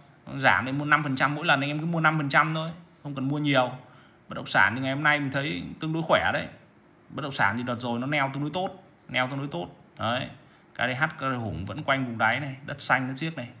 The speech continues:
Không biết là thị trường, nếu mà thị trường rơi tiếp thì chắc là bọn này đi hết. Mấy con cơ bản, cơ biếc mà đợt rồi, nói chung là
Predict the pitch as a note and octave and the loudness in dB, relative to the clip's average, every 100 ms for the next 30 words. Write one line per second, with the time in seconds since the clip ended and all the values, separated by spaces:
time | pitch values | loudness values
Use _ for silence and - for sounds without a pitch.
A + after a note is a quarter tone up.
0 | - - - - D3 E3+ D3 C#3 C#3 B2 | -20 -20 -20 -8 -4 -2 -2 -2 0 0
1 | A#2+ D#3 E3 C3 C3 A#2+ C#3 C#3 F#3+ - | 0 -2 -2 -2 0 0 0 2 0 -2
2 | A#2+ E3 D3 B2+ B2+ - A#2 A2+ C3 D#3 | 2 2 6 4 4 0 0 2 4 4
3 | G3 - - - - - _ _ _ _ | 2 -2 -14 -12 -12 -14 _ _ _ _
4 | - - A2+ B2+ C#3 C#3+ C#3+ C3 G2 G#2+ | -20 -10 -4 0 2 0 2 6 6 4
5 | A#2 C#3 D#3+ C#3+ A#2+ A2 A#2+ A2+ A2 G#2+ | 0 2 0 0 -2 -2 -2 -2 -2 -4
6 | F#2 F#2+ F2+ C2 G1+ G#1+ F#2 B2 D3 C3 | -6 -8 -10 -12 -14 -12 -6 -4 -2 0
7 | A2+ G#2+ G#2+ | 0 0 -4